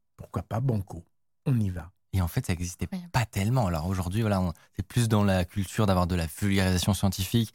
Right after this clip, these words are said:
Speaker 2: et le fait que, euh, les, des sujets peuvent être, euh, rendus accessibles justement, euh, et à, à d'autres gens que les experts, mais c'était pas forcément autant le cas.
Speaker 1: Bah, euh, tout simplement parce que le, le, le paysage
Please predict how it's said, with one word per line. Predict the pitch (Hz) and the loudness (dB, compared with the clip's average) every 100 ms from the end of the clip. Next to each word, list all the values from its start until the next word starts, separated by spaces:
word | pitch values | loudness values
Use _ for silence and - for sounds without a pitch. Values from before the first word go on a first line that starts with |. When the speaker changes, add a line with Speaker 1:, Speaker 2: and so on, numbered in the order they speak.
| - - | -14 -8
Speaker 2:
et | 98 | -2
le | |
fait | - 110 | -2 0
que, | 117 104 - _ _ - | 0 0 -2 _ _ -6
euh, | 98 90 92 | -2 0 0
les, | 95 - | -2 -8
des | 101 98 | -4 -2
sujets | - 101 107 | 0 2 2
peuvent | 104 95 | 2 0
être, | 95 92 - | 0 -6 -8
euh, | 90 87 - 82 | -8 -8 -8 -2
rendus | 82 110 113 | 2 4 4
accessibles | 107 - 104 - 131 104 | 2 0 -4 0 0 2
justement, | 87 - 98 104 113 | 0 -2 0 2 2
euh, | 98 - _ _ - | -2 -8 _ _ -10
et | 87 87 90 - | -8 -8 -10 -2
à, | 92 82 80 | 0 0 0
à | |
d'autres | 85 104 104 | 0 0 0
gens | 104 | 0
que | - | 0
les | 95 | 0
experts, | 90 - 139 139 | 0 0 2 2
mais | 87 - _ | 0 -4 _
c'était | - | -14
pas | - 110 | -6 -4
forcément | 101 - 110 | -6 -2 0
autant | 104 92 | 0 0
le | 90 | 0
cas. | - 101 - _ _ | 0 -2 -6 _ _
Speaker 1:
Bah, | 123 - | -4 -4
euh, | - - - _ _ - - - - | -8 -16 -20 _ _ -20 -20 -20 -8
tout | 127 | -6
simplement | 131 110 143 | -2 0 2
parce | 160 | 2
que | - | 0
le, | 117 | -2
le, | 113 127 - - | -4 -10 -16 -8
le | 107 - _ | -8 -8 _
paysage | 170 156 135 127 139 139 120 98 98 | 0 2 0 2 2 2 0 -2 -6